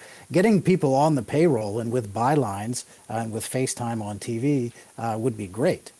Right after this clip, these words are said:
Uh, the question is, are they going to be free, uh, to be able to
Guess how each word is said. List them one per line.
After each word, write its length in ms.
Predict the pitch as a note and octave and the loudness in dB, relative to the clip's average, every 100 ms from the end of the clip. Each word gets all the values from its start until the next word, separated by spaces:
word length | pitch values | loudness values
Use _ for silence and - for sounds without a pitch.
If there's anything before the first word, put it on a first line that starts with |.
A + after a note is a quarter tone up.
| - - - | -20 -20 -10
Uh, 160 | G#2 | -8
the 80 | G2+ | -8
question 400 | - D3+ - A#2+ | -2 -2 -2 -4
is, 300 | G#2 G#2 G2+ | -6 -6 -8
are 160 | - C3 | -6 -4
they 100 | A#2+ | -4
going 200 | B2 A#2+ | -4 -4
to 80 | G#2+ | -6
be 220 | A2 A#2+ | -8 -10
free, 600 | - - D3 C3+ G2+ G#2+ - - - | -10 -2 2 2 0 -6 -12 -20 -12
uh, 280 | G#2+ G#2+ G#2 | -8 -6 -8
to 140 | - A#2 | -6 -6
be 160 | A#2 | -4
able 180 | A#2+ A2+ | -4 -6
to 420 | G#2 A2+ A2 A#2+ | -8 -8 -8 -10